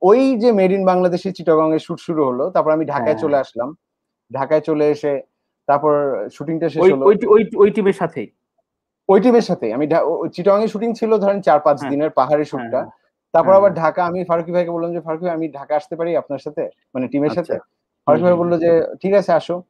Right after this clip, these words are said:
Speaker 1: তারপর ঢাকায়
Speaker 2: আচ্ছা।
Speaker 1: শুটিং শেষ করলাম। শুটিং শেষ
Speaker 2: আচ্ছা।
Speaker 1: করে এখন আমার চলে আসতে হবে চিটাগং। Because এটা তো
Speaker 2: হুম,
Speaker 1: কোনো
Speaker 2: হুম।
Speaker 1: পার্মানেন্ট, এ, কিছু না।
Speaker 2: জব না,
Speaker 1: তো
Speaker 2: হ্যাঁ।
Speaker 1: জব না। কি, তো তখন আমি উনাকে বললাম যে, "আমি অ্যাসিস্ট করতে চাই আপনাকে।"
Speaker 2: আচ্ছা,
Speaker 1: তো
Speaker 2: আচ্ছা।
Speaker 1: ফারুকী ভাই অনেক চেষ্টা করছে আমাকে না নেয়ার জন্যে।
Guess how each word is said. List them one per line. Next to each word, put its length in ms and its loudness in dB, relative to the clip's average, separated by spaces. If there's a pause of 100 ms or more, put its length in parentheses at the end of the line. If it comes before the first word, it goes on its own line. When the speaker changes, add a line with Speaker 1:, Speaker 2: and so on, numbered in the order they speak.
(380)
Speaker 1:
তারপর 180 2
ঢাকায় 260 4
Speaker 2:
আচ্ছা। 160 2
Speaker 1:
শুটিং 300 0
শেষ 220 -2
করলাম। 400 0 (360)
শুটিং 300 2
শেষ 120 2
Speaker 2:
আচ্ছা। 120 -2
Speaker 1:
করে 140 6
এখন 160 4
আমার 200 4
চলে 220 4
আসতে 200 0
হবে 220 2
চিটাগং। 520 -6
Because 280 0
এটা 120 -2
তো 60 0
Speaker 2:
হুম, 80 2
Speaker 1:
কোনো 140 2
Speaker 2:
হুম। 80 -4
Speaker 1:
পার্মানেন্ট, 580 2
এ, 240 -2
কিছু 280 -10
না। 160 -10 (380)
Speaker 2:
জব 200 4
না, 120 2
Speaker 1:
তো 60 2
Speaker 2:
হ্যাঁ। 200 2 (520)
Speaker 1:
জব 300 2
না। 220 -10 (180)
কি, 80 -14
তো 300 -2
তখন 240 0
আমি 140 0
উনাকে 240 -2
বললাম 240 -2
যে, 80 -2
"আমি 160 -2
অ্যাসিস্ট 320 -10
করতে 280 -14
চাই 180 -12
আপনাকে।" 340 -20 (640)
Speaker 2:
আচ্ছা, 200 -2
Speaker 1:
তো 180 6
Speaker 2:
আচ্ছা। 140 0
Speaker 1:
ফারুকী 200 2
ভাই 140 4
অনেক 240 4
চেষ্টা 300 -2
করছে 260 -2
আমাকে 580 -4
না 220 -4
নেয়ার 240 -4
জন্যে। 340 -10